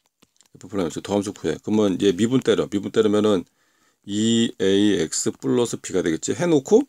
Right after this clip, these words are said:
이제 요식, 요식을 집어넣지. 그럼 F 플라임 영. 그럼 X에다 영 집어넣어. 영. 그럼 F, F 플라임 영. 영을 집어넣으면은 뭐야? B만 남네, B? 아, 그러니까 B는 삼이네.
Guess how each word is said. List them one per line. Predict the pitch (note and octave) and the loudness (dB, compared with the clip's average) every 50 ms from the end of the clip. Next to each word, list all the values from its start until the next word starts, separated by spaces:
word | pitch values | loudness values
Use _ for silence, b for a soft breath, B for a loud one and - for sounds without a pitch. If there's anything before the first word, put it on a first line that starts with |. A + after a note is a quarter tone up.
| _ _ _ _ _ _ _ _ _ _ _ - | _ _ _ _ _ _ _ _ _ _ _ -4
이제 | F2+ G2 F#2+ F2 | 0 0 2 4
요식, | G2+ A2+ A#2+ - B2+ G#2+ F#2+ | 4 4 4 2 2 0 0
요식을 | G2 G#2 G2 A#2+ A2+ G2+ | 0 0 0 0 -2 -2
집어넣지. | - F2+ F2+ F#2+ F2 D#2+ D2+ - A#2+ | -2 -4 -4 -4 -4 -4 -4 -4 -4
그럼 | - - A2 F#2 | -4 0 0 0
F | G#2+ - D3+ | 0 0 -2
플라임 | C3+ - D3 C3+ C3 C3 B2 G#2 | -4 0 2 2 4 4 2 2
영. | F#2 - F2+ D#2 C#2 - _ _ _ _ _ _ _ _ _ _ _ _ _ _ _ | 2 2 2 0 -2 -6 _ _ _ _ _ _ _ _ _ _ _ _ _ _ _
그럼 | - A2 A2 | 0 0 2
X에다 | G#2+ - D3+ D3+ B2+ | 2 4 4 4 4
영 | F#2+ F#2 G2 | 4 4 2
집어넣어. | G2+ G2+ F#2 F2 D#2+ F2+ A#2 - - _ _ B B B B B B B B B B B _ - | 0 0 0 0 0 0 0 -2 -4 _ _ B B B B B B B B B B B _ -12
영. | D#2+ D2+ D2 | -12 -10 -10
그럼 | - - E2+ F2+ | -8 -2 0 0
F, | G2+ - - A#2+ - - | 0 0 -2 -6 -6 -6
F | A2 - - - C3 - | -8 -6 -6 -8 -12 -8
플라임 | - C3+ B2 A#2+ A#2 A2 A2+ B2+ D#3+ G#3+ A3+ - _ _ _ _ _ _ _ _ _ _ _ _ _ _ _ _ _ _ _ _ _ _ _ _ _ _ _ _ _ _ _ _ _ _ - - - | -4 -2 0 2 2 4 4 2 2 0 -2 -8 _ _ _ _ _ _ _ _ _ _ _ _ _ _ _ _ _ _ _ _ _ _ _ _ _ _ _ _ _ _ _ _ _ _ -20 -10 -4
영. | F2+ F#2 F2 D#2+ D2 - | -2 -2 -2 -2 -2 0
영을 | F#2+ G2+ G#2+ A#2+ B2 | 2 4 4 4 2
집어넣으면은 | A2+ A#2+ A2 G#2+ G#2+ G#2 G2+ G2+ G#2 A2 C3 B2 F2+ D2 - - _ _ | 2 0 0 0 0 2 2 2 2 2 2 0 0 -2 -6 -12 _ _
뭐야? | - - F#2 F2+ | -10 -8 -8 -6
B만 | - A#3 A3 A#3+ A#3+ A#3 | -4 0 2 2 4 4
남네, | G#3 F#3 C#3+ - | 2 2 2 0
B? | - - C#3+ D3 A#3+ C4+ - _ _ _ _ _ _ _ _ _ _ _ _ _ _ _ _ _ _ _ _ _ _ _ _ _ _ _ _ _ _ | 0 0 -2 -4 -4 -4 -8 _ _ _ _ _ _ _ _ _ _ _ _ _ _ _ _ _ _ _ _ _ _ _ _ _ _ _ _ _ _
아, | - A2 A#2+ | -2 0 0
그러니까 | - F3 E3 - - | 0 0 0 0 2
B는 | - A#3+ A3+ A3 | 2 2 2 2
삼이네. | - G#3 A3 A3+ G#3 D#3+ D3 D#3 C#3 F#2 D2+ | 2 2 2 2 2 4 2 2 2 0 -2